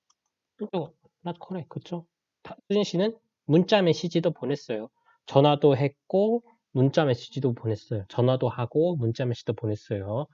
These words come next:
타완 씨가 전화도 안 받고 문자 메시지도 안 봤어요. 오케이. 그러면 이제 오늘 월요일이에요. 그러면 이제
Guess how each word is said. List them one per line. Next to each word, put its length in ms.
타완 220
씨가 340
전화도 380
안 180
받고 520
문자 320
메시지도 680
안 600
봤어요. 880
오케이. 360
그러면 600
이제 340
오늘 320
월요일이에요. 1040
그러면 280
이제 220